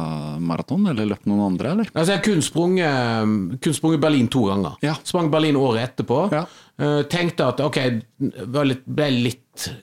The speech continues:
Speaker 2: cocky. Jeg
Speaker 1: Mm.
Speaker 2: tenkte at jeg, siden jeg har gjort dette en gang, så tar jeg med meg den mentale erfaringen, og på en måte, kanskje målet må jo være tre,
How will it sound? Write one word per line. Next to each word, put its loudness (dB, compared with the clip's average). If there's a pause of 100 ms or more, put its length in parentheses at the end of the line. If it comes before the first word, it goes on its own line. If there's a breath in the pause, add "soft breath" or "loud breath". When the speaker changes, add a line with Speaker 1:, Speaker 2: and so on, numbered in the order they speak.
(120)
Speaker 2:
cocky. 0
Jeg 2
Speaker 1:
Mm. 4
Speaker 2:
tenkte 0
at -4
jeg, -2 (220)
siden 0
jeg - (140)
har 0
gjort -8
dette -2
en 0
gang, 0 (260 loud breath)
så 0
tar 0
jeg 2
med 2
meg 0
den 2
mentale 0 (580 soft breath)
erfaringen, 0
og 0
på -4
en 0
måte, -4
kanskje -2 (200)
målet 2
må 0
jo -2
være -6
tre, -2